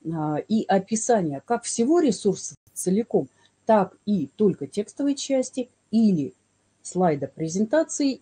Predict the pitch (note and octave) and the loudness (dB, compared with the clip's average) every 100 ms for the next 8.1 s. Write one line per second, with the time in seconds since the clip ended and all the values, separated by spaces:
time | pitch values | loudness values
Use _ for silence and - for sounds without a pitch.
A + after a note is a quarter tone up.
0 | - C4+ D4 C#4 - - G3+ A3+ A3+ G3 | 0 4 6 6 4 2 6 6 4 2
1 | G3+ G3 F#3+ _ _ _ D3+ D3+ C#3 - | 2 0 -4 _ _ _ -6 -4 -4 -4
2 | D#3 C3+ G#2 _ _ _ _ _ _ _ | -4 -4 -10 _ _ _ _ _ _ _
3 | - A3 _ - - - C#3+ C#3+ C3+ - | -18 -18 _ -20 -20 -14 -12 -10 -10 -14
4 | _ - E4+ G3+ G3+ - _ D#3 - D3+ | _ -6 -4 -2 -6 -8 _ -14 -8 -2
5 | F#3 G3 E3 F3 - C3+ B2+ _ _ C#3+ | 0 0 -4 -6 -8 -12 -12 _ _ -8
6 | D3+ D#3+ F#3 B3+ A3+ - D3+ - E3 C#4 | -6 -2 -4 -4 -8 -10 -12 -10 -4 0
7 | C4+ E3 E3 G#3+ G#3+ F#3+ F#3 - C#3 B2 | 0 0 -2 -2 -4 -8 -8 -12 -14 -14